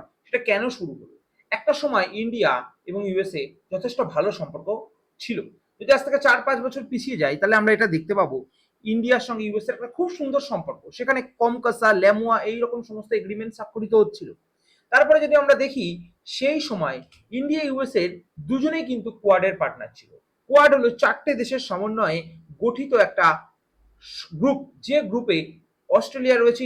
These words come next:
ইন্ডিয়া রয়েছে, জাপান রয়েছে এবং রয়েছে ইউএসএ। এই চারটে দেশের মেইন উদ্দেশ্য ছিল এই যে ভারত মহাসাগরের নি-, নিচ থেকে শুরু করে যে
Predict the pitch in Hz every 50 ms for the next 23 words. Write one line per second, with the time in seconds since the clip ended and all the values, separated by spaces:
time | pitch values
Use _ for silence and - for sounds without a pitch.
0 | 233 220 220 220 247 240 226 226 220 220 - 240 233 160 175 165 160 214 220 214
1 | 185 180 180 175 - 175 170 160 165 _ _ _ _ _ 190 214 262 240 202 185
2 | 180 170 180 180 151 139 127 127 127 - _ _ _ _ _ _ _ _ _ _
3 | _ _ _ _ _ _ - _ _ _ - 214 208 269 254 254 - 294 277 277
4 | 285 277 277 294 254 180 175 - - _ _ - 226 262 262 269 254 - 285 277
5 | 302 294 - - 202 170 165 160 160 - - - _ _ _ - 269 302 294 302
6 | 294 247 160 - 202 226 254 254 247 240 247 247 254 240 240 240 247 247 233 208
7 | 220 220 - - 190 196 240 254 254 - 254 240 233 233 240 226 240 196 214 185
8 | 165 165 160 160 - - _ _ 170 156 220 247